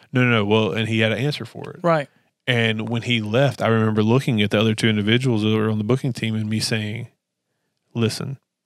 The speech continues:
Speaker 1: I don't know right now if it's the right call,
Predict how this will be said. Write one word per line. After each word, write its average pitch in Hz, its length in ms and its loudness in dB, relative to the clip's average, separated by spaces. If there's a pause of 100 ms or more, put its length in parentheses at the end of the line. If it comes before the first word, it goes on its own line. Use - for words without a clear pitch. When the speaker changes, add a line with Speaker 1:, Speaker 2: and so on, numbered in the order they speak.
(2250)
Speaker 1:
I 135 140 2
don't 139 180 0
know 127 140 4
right 120 260 4
now 113 220 -2
if 120 120 -4
it's 127 100 -4
the 123 100 -4
right 120 240 0
call, 135 460 -4